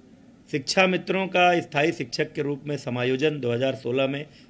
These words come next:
निरस्त किया था, तो उस समय उत्तर प्रदेश सरकार को यह निर्देश दिया था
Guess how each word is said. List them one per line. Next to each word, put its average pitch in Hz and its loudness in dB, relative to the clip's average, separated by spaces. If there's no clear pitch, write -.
निरस्त 175 4
किया 117 0
था, - -6
तो - -2
उस 185 4
समय 208 2
उत्तर 180 0
प्रदेश 160 -2
सरकार 131 0
को 143 0
यह 123 0
निर्देश 120 2
दिया 113 -2
था 123 -8